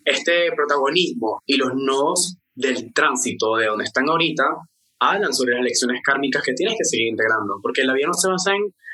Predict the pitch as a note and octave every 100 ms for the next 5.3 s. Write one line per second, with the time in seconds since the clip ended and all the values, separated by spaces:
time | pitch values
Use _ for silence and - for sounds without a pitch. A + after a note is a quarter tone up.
0 | - - F#3+ F#3+ F3 F3+ G3+ F3 C#3 C#3+
1 | E3+ - - _ - D#3+ C#3+ B2+ C3 B2+
2 | B2+ A#2 - A#2+ B2 - - A#2 B2 A#2+
3 | B2 C#3+ F3 E3+ - E3 E3+ F3+ D3 A#2
4 | C3 C3 F#3 F#3 F#3+ B2+ B2 A2+ A2+ C3+
5 | F#3+ C3